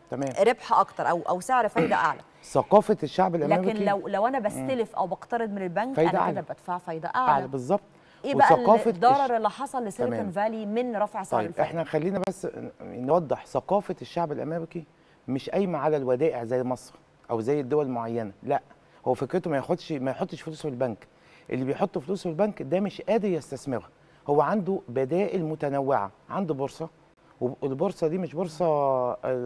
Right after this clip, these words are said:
Speaker 1: أسهم فقط، لا، ده إحنا بنتكلم على بورصة بت-، آه، بترول، بورصة الذهب، آه، بورصات سلعية،
Speaker 2: عملات
Speaker 1: بنتكلم على
Speaker 2: مشفرة.
Speaker 1: أسهم، على عملات مشفرات بيتكوين، كثير من البورصات،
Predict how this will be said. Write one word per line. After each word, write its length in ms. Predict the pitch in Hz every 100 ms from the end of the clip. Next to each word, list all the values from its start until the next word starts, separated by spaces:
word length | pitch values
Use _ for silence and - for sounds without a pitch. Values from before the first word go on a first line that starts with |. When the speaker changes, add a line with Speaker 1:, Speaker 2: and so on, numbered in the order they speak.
| 95
Speaker 1:
أسهم 300 | - 185 143
فقط، 300 | 127 165 92 - - -
لا، 100 | 156
ده 60 | 131
إحنا 160 | 123 127
بنتكلم 340 | 113 151 143
على 160 | 120 120
بورصة 300 | 127 - 120
بت-، 220 | 120 117 -
آه، 360 | 120 117 117 107 - _ -
بترول، 420 | 117 - 131 151
بورصة 320 | 135 135 - 110
الذهب، 480 | 120 104 143 147 123
آه، 140 | 127
بورصات 400 | 123 131 - 139
سلعية، 640 | - 120 113 147 160 156 151 - -
Speaker 2:
عملات 220 | 196 -
Speaker 1:
بنتكلم 200 | 156 147
على 120 | 127
Speaker 2:
مشفرة. 160 | 131 156
Speaker 1:
أسهم، 360 | - 156 160
على 200 | 131 139
عملات 320 | 135 143 151 139
مشفرات 380 | - 123 147 135
بيتكوين، 500 | 120 156 160 170 - - - _
كثير 360 | - 147 214 240
من 220 | 196 214
البورصات، 480 | 196 156 151 190